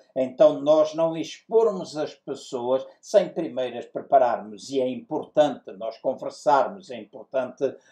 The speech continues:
nós darmos testemunho, é importante nós dizermos como é que as coisas estão a decorrer, principalmente quando nós falamos da igreja, como é que as nossas reuniões decorrem, como é que as pessoas se comportam, o que é que nós fazemos.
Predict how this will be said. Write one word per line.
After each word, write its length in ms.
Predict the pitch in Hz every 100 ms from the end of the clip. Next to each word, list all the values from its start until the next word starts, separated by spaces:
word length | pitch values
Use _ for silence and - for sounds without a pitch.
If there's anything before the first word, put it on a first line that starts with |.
| _
nós 500 | 123 120 139 127 113
darmos 420 | 131 131 127 127
testemunho, 880 | - 135 - 151 131 156 160 120 113
é 100 | 127
importante 720 | 123 117 135 107 _ 143 131 -
nós 260 | 127 123
dizermos 540 | 135 131 - 143 131 -
como 260 | 147 135
é 80 | 139
que 140 | 135 135
as 120 | -
coisas 560 | - 143 135 131 123 _ _ -
estão 460 | 127 - 147 131
a 40 | 131
decorrer, 680 | 143 135 156 139 139 -
principalmente 760 | - 160 156 156 - 139 143 135
quando 240 | 147 127
nós 220 | 131 135 -
falamos 520 | 131 131 127 120 123
da 120 | 131
igreja, 720 | 135 151 156 160 131 - - - _
como 240 | - 143 143
é 60 |
que 120 | 139 151
as 160 | -
nossas 400 | 143 139 - 135
reuniões 460 | 131 127 131 131 120
decorrem, 720 | 131 - 160 151 123 117 -
como 240 | 170 151 147
é 80 |
que 140 | 143 139
as 80 | -
pessoas 420 | _ 147 139 -
se 100 | -
comportam, 760 | - 135 117 170 156 135 - 117
o 60 |
que 140 | - 156
é 60 |
que 180 | - 143
nós 340 | 127 147 -
fazemos. 720 | - 143 127 156 156 110 98